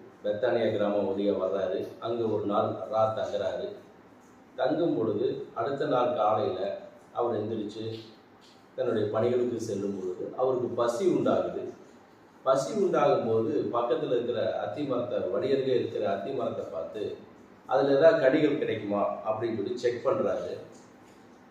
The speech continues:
அப்படி செக் பண்ணும்போது ஒரு கனியும் அந்த அத்தி மரத்துல இல்ல.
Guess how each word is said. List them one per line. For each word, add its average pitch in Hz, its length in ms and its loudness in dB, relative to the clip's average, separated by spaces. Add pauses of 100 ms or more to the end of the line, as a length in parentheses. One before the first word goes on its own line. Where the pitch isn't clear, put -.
(640)
அப்படி 160 300 2
செக் 175 340 4
பண்ணும்போது 170 580 6
ஒரு - 240 8
கனியும் 160 320 4
அந்த 113 320 4
அத்தி 104 140 0
மரத்துல 107 500 0
இல்ல. 92 400 -6